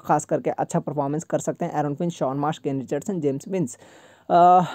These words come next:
मैच प्रीव्यू काफ़ी कुछ डिटेल में है, एक बार ज़रूर जो है चेकआउट कर लेना। सिक्सर्स की तरफ से अगर मैं की प्लेयर्स की बात करता हूँ तो जैक एडवर्ड्स, जेम्स विंस और बेन डॉर्शियस, ये कुछ प्लेयर्स हो सकते हैं जो कि आपके की प्लेयर्स में से हो सकते हैं। लास्ट मैच में जैक एडवर्ड्स का ब्रिलियंट परफॉर्मेंस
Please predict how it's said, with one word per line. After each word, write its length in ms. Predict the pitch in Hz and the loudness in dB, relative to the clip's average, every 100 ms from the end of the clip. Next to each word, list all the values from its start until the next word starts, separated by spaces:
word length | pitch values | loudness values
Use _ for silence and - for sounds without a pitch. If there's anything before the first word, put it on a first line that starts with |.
| - | -2
मैच 220 | 175 190 | 0 0
प्रीव्यू 420 | - 196 196 226 | 4 4 6 4
काफ़ी 280 | 214 165 165 | 4 2 2
कुछ 120 | 180 | 0
डिटेल 320 | 160 147 180 180 | 0 2 2 4
में 120 | 165 | 2
है, 220 | 180 196 | 2 2
एक 140 | 151 | 2
बार 160 | 147 147 | 2 0
ज़रूर 200 | 139 139 | 0 -2
जो 100 | 143 | -2
है 40 | |
चेकआउट 300 | 139 143 143 | -4 0 -2
कर 100 | - | 0
लेना। 220 | 147 147 175 | -2 -2 -2
सिक्सर्स 400 | 180 - 202 - | -4 0 0 0
की 80 | |
तरफ 200 | 190 190 | 2 2
से 180 | 175 208 | 4 4
अगर 240 | 185 165 180 | 4 4 2
मैं 120 | 175 | 0
की 160 | 196 | 0
प्लेयर्स 280 | 196 190 175 | 0 4 2
की 100 | - | 4
बात 180 | 160 151 | 2 2
करता 220 | 156 143 | 0 0
हूँ 120 | 202 247 - - _ | -2 -2 -10 -20 _
तो 60 | 180 | 2
जैक 280 | 175 175 196 | 6 6 6
एडवर्ड्स, 440 | 180 180 208 - | 4 4 2 2
जेम्स 320 | 165 175 185 | 2 4 4
विंस 240 | 190 220 - | 2 2 4
और 200 | 170 151 | 4 4
बेन 220 | 151 156 | 2 2
डॉर्शियस, 420 | 143 131 - 143 | 2 0 -2 -8
ये 160 | 165 185 | 2 4
कुछ 160 | 196 196 | 4 2
प्लेयर्स 320 | 185 180 196 | 4 4 4
हो 40 | |
सकते 260 | 180 175 196 | -4 -4 -4
हैं 80 | 190 | -4
जो 100 | 165 | -4
कि 100 | 175 | -2
आपके 520 | 156 147 - 185 226 - _ - | -2 -2 0 2 2 -2 _ 0
की 140 | 220 | 2
प्लेयर्स 320 | 226 202 185 185 | 4 6 4 4
में 80 | |
से 180 | 170 196 | 2 2
हो 220 | 190 190 | 2 2
सकते 220 | 185 180 196 | 0 0 0
हैं। 80 | |
लास्ट 240 | 165 156 170 | 2 2 2
मैच 220 | 180 175 | 0 0
में 120 | 180 | 2
जैक 220 | 156 160 | 4 4
एडवर्ड्स 320 | 170 160 165 - | 4 2 2 2
का 100 | 151 | -4
ब्रिलियंट 480 | 131 139 165 180 | -2 2 4 4
परफॉर्मेंस 440 | 175 160 170 202 | 0 0 0 0